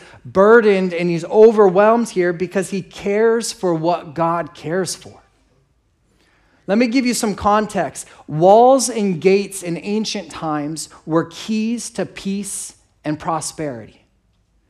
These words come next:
If, if you lived within a city or even right outside of it and the walls were broken down,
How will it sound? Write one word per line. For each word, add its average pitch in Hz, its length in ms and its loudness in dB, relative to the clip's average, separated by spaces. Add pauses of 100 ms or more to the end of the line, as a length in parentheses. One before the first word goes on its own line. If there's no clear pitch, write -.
(340)
If, 165 200 -2
if 185 260 -2
you 214 220 -2
lived 220 260 4
within 202 320 0
a 196 60 -2
city 208 360 2
or 196 80 4
even 240 300 2
right 196 180 4
outside 190 500 2
of 180 120 0
it 180 140 -4
and 180 200 -4 (180)
the 175 80 0
walls 190 480 4
were 190 120 0
broken 190 500 -2
down, 170 440 -2